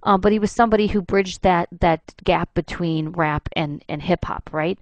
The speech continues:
Next thing you know, he has, he has his own television show. He's coming into the homes of millions of Americans, as is not only African American culture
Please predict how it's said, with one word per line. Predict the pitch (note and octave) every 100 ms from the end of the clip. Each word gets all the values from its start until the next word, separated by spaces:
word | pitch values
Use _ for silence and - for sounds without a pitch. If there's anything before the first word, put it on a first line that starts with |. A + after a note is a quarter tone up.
| - - - - -
Next | A#3+ -
thing | A#3
you | A3
know, | G#3+ G3+
he | F#3+ F#3+
has, | F3+ F3+ E3 -
he | F3 F3+
has | E3
his | E3+ E3+
own | D#3
television | - G#3 G3 G3 F#3+
show. | - G3
He's | F3+ F#3+
coming | - F#3+ F#3 F3+
into | - F3 E3+
the | E3+
homes | E3 E3 -
of | -
millions | D#3 D#3+ E3+ E3+ E3+ D#3+
of | D3
Americans, | D3+ D#3+ D#3 F3 E3 - -
as | F#3 A3+ A3
is | - F3 E3+
not | F#3 F3 E3+
only | E3
African | - D3 D#3 D3
American | D3 E3+ F#3 - E3
culture | E3+ D#3+ - F3